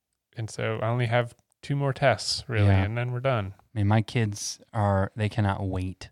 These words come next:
Speaker 2: They go to the same school that you teach at, of
Speaker 1: Mm-hmm.
Speaker 2: course. And, uh, I know, I know, public school kids, you got a little bit longer.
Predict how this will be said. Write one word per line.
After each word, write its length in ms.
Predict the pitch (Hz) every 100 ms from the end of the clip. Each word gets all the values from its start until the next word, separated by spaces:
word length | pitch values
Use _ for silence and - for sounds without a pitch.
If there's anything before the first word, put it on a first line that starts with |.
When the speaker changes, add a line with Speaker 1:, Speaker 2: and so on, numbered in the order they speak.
| -
Speaker 2:
They 140 | 113
go 120 | 110
to 60 | 110
the 80 | 104
same 200 | - 104
school 300 | 101 - 110 113
that 240 | 95 92 - -
you 220 | 107 98
teach 340 | - 113 104 104
at, 140 | 98
of 60 | 98
Speaker 1:
Mm-hmm. 100 | 107
Speaker 2:
course. 400 | 101 117 131 -
And, 260 | 104 95 95
uh, 140 | 95 - - _ -
I 100 | 110
know, 360 | 120 131 123 127
I 140 | 107
know, 320 | 113 107 98 104
public 260 | - 104 110
school 260 | - 113
kids, 360 | 107 107 98 98
you 60 | 98
got 200 | 101 95 _
a 40 | 107
little 200 | 101 107
bit 160 | 113 -
longer. 460 | 139 139 127 135